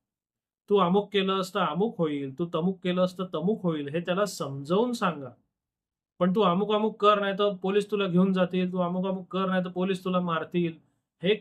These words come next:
कदापि करू नका. म्हणजे माझी सगळ्यांना अगदी हात जोडून विनंती आहे, की असं करू नका. आणि याचे दुष्परिणाम आपण आत्ता बघतोय. आत्ता जी मुलं विशीच्या पुढची आहेत,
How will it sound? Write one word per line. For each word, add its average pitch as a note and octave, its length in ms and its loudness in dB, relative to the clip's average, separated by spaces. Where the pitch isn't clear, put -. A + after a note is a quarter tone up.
कदापि F3+ 720 2
करू F3+ 240 0
नका. D#3 260 -6
म्हणजे E3+ 200 2
माझी F#3 260 4
सगळ्यांना G3 420 2
अगदी F#3+ 320 -2
हात F3 260 0
जोडून G#3 260 2
विनंती F#3 420 0
आहे, G3 100 -2
की G#3 220 -10
असं F#3 280 -2
करू D#3+ 260 2
नका. E3 380 -4
आणि E3 200 -2
याचे F#3 440 0
दुष्परिणाम F#3+ 760 -2
आपण F3+ 240 -2
आत्ता F3+ 320 -4
बघतोय. D3 460 -2
आत्ता G3 360 0
जी G#3 160 0
मुलं G3 500 0
विशीच्या F3+ 420 -2
पुढची F3 380 -4
आहेत, C#3+ 400 -2